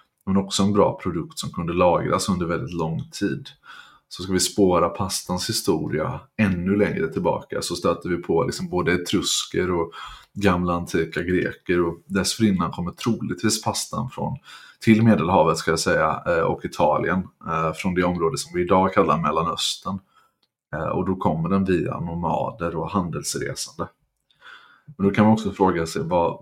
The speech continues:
vad är pasta och vad är inte pasta? I stora delar av Asien idag så kan man äta nudlar och dumplings. I, eh, i Maghreb, Nordafrika, så äter man couscous. I, i Ryssland så äter man pelmeni, och i Ukraina, eh,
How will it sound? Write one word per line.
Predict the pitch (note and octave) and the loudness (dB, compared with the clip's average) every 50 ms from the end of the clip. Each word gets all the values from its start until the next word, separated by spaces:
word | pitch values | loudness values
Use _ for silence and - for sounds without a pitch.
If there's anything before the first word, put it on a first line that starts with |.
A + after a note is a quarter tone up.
| C3+ C#3+ | -10 0
vad | C3+ G2 F#2 F2 F2+ G#2 | 2 4 6 8 8 8
är | A2+ | 6
pasta | A2+ - - A2+ - - - - - - | 4 2 -4 -4 -4 -4 -4 -2 -2 -2
och | D2+ E2+ F2 F2 | -2 0 -2 0
vad | F2 F#2 F2+ E2+ | 2 2 4 4
är | F#2 | 4
inte | G2+ F#2+ D#2+ - - - - | 0 -2 -4 -6 -8 -8 -4
pasta? | - B2+ B2 - - - - - - - _ _ _ _ _ | -2 -2 -2 -2 -4 -6 -8 -10 -10 -14 _ _ _ _ _
I | F#2 F#2 F2 | -6 -4 -4
stora | - - - G#2 F#2+ F2+ F2+ | -4 0 2 2 4 4 4
delar | G2+ G#2 F#2+ F#2 F2+ | 4 4 4 4 4
av | F2 | 4
Asien | E2 D#2 D#2 - - - - G#2 G#2 | 4 4 4 2 0 0 0 2 4
idag | G2+ G2 F2+ E2+ E2 - | 6 6 6 6 4 2
så | - - | -2 -6
kan | - F#2+ | -4 -2
man | F#2 F#2 | 0 0
äta | F2 E2+ - E2+ | -2 -2 -4 -2
nudlar | F2+ F#2 G2 F#2+ F2 D2+ - - E2 F2 F2 F2+ | 2 2 4 4 2 0 -4 -2 0 2 2 4
och | F2+ F2 E2 E2 | 2 0 -2 0
dumplings. | F2+ F2 D#2 D#2+ D#2+ - - - G2 G2+ - - - - - _ _ - - - - - _ _ _ _ _ _ _ - | 0 0 0 -2 -6 -12 -12 -10 -10 -10 -10 -10 -14 -14 -16 _ _ -20 -20 -20 -20 -20 _ _ _ _ _ _ _ 0
I, | F#2 F2 E2+ E2 E2 | 0 2 2 2 2
eh, | E2 D#2+ D#2+ D#2 D2+ - | 2 0 0 0 -2 -2
i | G2+ | -2
Maghreb, | F#2 F2+ F#2 F#2 F2 G2 F#2+ F2 F#2+ G2 G2 G2 | 0 0 0 0 -2 0 2 2 2 2 2 2
Nordafrika, | G2 G2 F#2 E2+ - F2+ F2 D#2+ - - - E2 - F#2 F#2+ | 2 4 2 2 2 2 0 0 -2 -6 -8 -4 -2 -2 -2
så | F#2+ - F#2+ F2 | 0 2 2 2
äter | E2+ - - F2+ | 2 0 -4 -6
man | F2 E2+ E2 | -6 -6 -6
couscous. | - G2 F#2+ - - - - - F#2+ - - - - - - - _ _ - | -8 -8 -6 -6 -6 -6 -6 -8 -8 -6 -6 -6 -8 -8 -10 -14 _ _ -8
I, | - F#2+ | -6 -2
i | F2 E2+ F2+ F#2+ | 0 0 0 2
Ryssland | F#2+ F#2+ F2 - - - - F#2 F#2+ G2 G2 | 2 0 0 0 -2 -2 -2 0 0 0 0
så | - - F#2+ F2 | 2 2 2 2
äter | E2+ - - F2 | 0 -2 -6 -4
man | F2 F2 E2+ F2 E2+ | -4 -4 -4 -6 -8
pelmeni, | - - F2+ F2 F#2 F#2 E2 D#2 D#2 D#2 F2+ F#2+ F#2+ F#2+ F#2 | -4 -4 0 0 0 0 0 0 -2 -2 0 0 2 2 2
och | F2 F2 E2+ | 0 -2 -4
i | E2 - - - - - - _ - | -6 -8 -14 -20 -20 -20 -20 _ -12
Ukraina, | F#2+ - - A2 G2 F#2+ F2+ E2 E2 E2 E2 D#2+ E2 E2 | -10 0 6 6 8 8 6 4 2 0 0 2 2 2
eh, | F2 F2+ F2+ - G2 F#2+ F2+ F2+ E2+ | 0 0 -2 -2 0 0 0 0 0